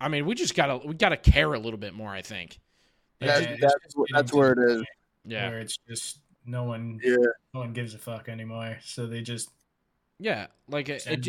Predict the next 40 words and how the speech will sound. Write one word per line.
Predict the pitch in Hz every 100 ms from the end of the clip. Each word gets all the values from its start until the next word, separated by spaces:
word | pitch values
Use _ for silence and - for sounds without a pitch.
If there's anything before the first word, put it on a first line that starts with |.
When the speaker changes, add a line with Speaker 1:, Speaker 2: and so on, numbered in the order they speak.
| -
Speaker 2:
them | 123
Speaker 1:
it, | 143
Speaker 2:
off. | 139
Speaker 1:
we | 180
just | 175 170
need | 175
to | - -
care | 160 147 123
just, | 110 117 - _
just | - 165 -
a |
touch | 104 - 123 -
more. | 104 104 95 - _ - _ _ 139
Um, | 139 135
Speaker 3:
Yeah. | 92 82 - _ _ _ _
Speaker 1:
kind | - 254
of | 254
looping | 175 170 156
back | 151 151 147
to |
the | 117
Twitch | 107 143 135
thing, | 143 131 123 117 -
something | - 196 233 190
that | 160
I |
haven't | 120 135 135
really | 123 131
talked | 120 135 120 120
about, | 120 117 113 _ _ -
I | 117
think, | 123 117 104 _ _ _ _ _ _ _ _ -
um, | 113 110 101 92 _ _ -
I | 117 123
feel | - 170 160
like | 147 139
I |
haven't | 123 139 131 120 -
explained | - - 139 135 127
enough | 120 110 107